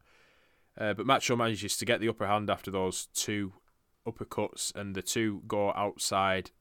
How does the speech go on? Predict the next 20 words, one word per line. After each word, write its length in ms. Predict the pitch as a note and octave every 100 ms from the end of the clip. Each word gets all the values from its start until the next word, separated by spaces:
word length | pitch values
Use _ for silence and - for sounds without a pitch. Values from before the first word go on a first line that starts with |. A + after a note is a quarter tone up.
| _ _ _ _ _ _ _ _ _ -
to 100 | A#2
brawl, 400 | B2+ C3 B2+ B2+
and 120 | G#2
Fit 260 | - B2+ - _ _ -
gets 200 | A#2 A#2 -
the 80 | A2+
advantage 400 | G#2+ A2+ G#2 F#2+
again. 220 | A#2+ D3 - - - - - - - - - - - - - _ - -
Uh, 300 | E3 E3 D3
I 100 | C#3
haven't 180 | F3+ D#3
detailed 300 | C#3 C#3 B2+
much 160 | C3+ -
about 180 | C3 B2+
it, 80 | B2+
to 80 | B2
be 60 |
honest, 200 | B2+ B2
because, 360 | A#2 C3 A#2+ - _ - - - _ -
again, 300 | C3+ A#2+